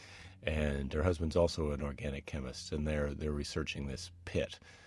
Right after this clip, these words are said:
And they, they're looking for natural compounds that have the potential to fight diseases. That's what they're up to. And so microbes that live in this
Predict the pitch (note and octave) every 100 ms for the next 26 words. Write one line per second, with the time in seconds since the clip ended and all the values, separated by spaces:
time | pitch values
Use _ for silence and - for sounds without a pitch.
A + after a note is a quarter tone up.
0 | - - - C#2+ C#2 C2+ C2+ C2 C2 C2+
1 | - B1+ B1+ C#2 D#2+ F2 E2+ - C3+ E2+
2 | - D#2+ - F#2+ F#2+ E2 D2+ D2 D#2+ -
3 | - - - - F#2 F2+ F2+ - - A#2+
4 | B2+ A2+ - B2+ B2 A2 C#3 E3+ - -
5 | E2+ - F2+ F#2+ B2+ - B1 - - -
6 | - - D#2 D#2+ D#2 D2+ - E2 D#2 E2+
7 | E2+ F#2 F2+ F#2 F#2 F#2 F#2+ F#2 F2 -
8 | -